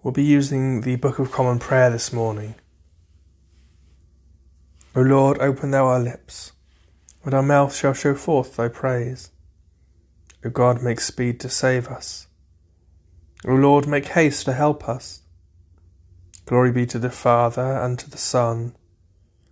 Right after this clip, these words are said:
and to the Holy Ghost, as it was in the beginning, is now, and ever shall be, world without end. Amen. Praise ye the Lord. The Lord's name be praised.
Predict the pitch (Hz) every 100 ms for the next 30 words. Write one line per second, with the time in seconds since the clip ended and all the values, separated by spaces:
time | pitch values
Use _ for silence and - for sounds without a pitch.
0 | _ _ 135 135 131 - 139 123 120 117
1 | 113 117 110 - - _ _ _ _ _
2 | _ _ _ _ _ - 127 127 127 131
3 | 123 123 120 123 123 123 127 123 123 131
4 | 120 117 120 120 123 123 131 123 113 113
5 | 110 120 120 _ _ _ _ _ - 123
6 | 131 135 131 131 127 123 - 113 117 127
7 | 123 - _ _ _ _ _ - 117 113
8 | - - - _ _ _ _ _ _ _
9 | _ _ _ - 156 151 151 135 143 127
10 | 120 113 107 - _ _ _ _ _ _
11 | _ _ _ _ 123 117 117 127 127 117
12 | 110 110 107 - 113 113 110 - _